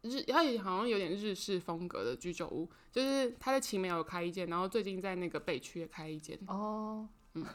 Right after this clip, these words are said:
Speaker 1: 感觉还不错，是我朋友找的。<laughs> 干嘛啦？
Speaker 2: 因为他不让我去，我觉得蛮好笑。
Speaker 1: <laughs> 哦，我跟你说好啊，然后你就说我不要。
Speaker 2: 呃，我根本就不会去。
Speaker 1: 对。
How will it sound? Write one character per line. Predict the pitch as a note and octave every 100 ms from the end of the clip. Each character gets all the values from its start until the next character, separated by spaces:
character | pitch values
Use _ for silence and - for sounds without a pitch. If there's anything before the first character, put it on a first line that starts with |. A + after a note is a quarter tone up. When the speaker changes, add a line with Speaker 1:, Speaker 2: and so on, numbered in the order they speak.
| - -
Speaker 1:
感 | G3+ F#3+
觉 | G#3+
还 | G#3
不 | F#3
错， | E3+ G3 - - - - -
是 | -
我 | G#3
朋 | F#3
友 |
找 | D#3 -
的。 | - - - _ - - - - A3
<laughs> | G#3 C4 C4 C4 - - - - - A#4 - - - C#4+ - - - - B4+
干 | D4
嘛 | A#3 G3+
啦？ | G#3 A#3 - -
Speaker 2:
因 | D#4
为 |
他 | D4+
不 | C#4+ A#3
让 | A#3+
我 | G#3 F3+
去， | -
我 | F#3+
觉 | F3
得 | G3
蛮 | E3
好 | F3 D#3
笑。 | - -
Speaker 1:
<laughs> | D4 - B4+ - F#4+ - G4 - - - - - - - -
哦， | D#4
我 | C#4 B3+
跟 | D4+
你 | C4
说 | A#3+
好 | A3+ F#3
啊， | D#3+ D#3 E3+
然 |
后 | G3+
你 |
就 | F3
说 | F3
我 | D#3+
不 | D#3+
要。 | C3 C3 G3
Speaker 2:
呃， | - G#3+
我 | F3+ G3+
根 | G3 C4
本 | A#3+
就 | G#3
不 | G3+
会 | E3
去。 | F3 - F3 -
Speaker 1:
对。 | G#3 G3+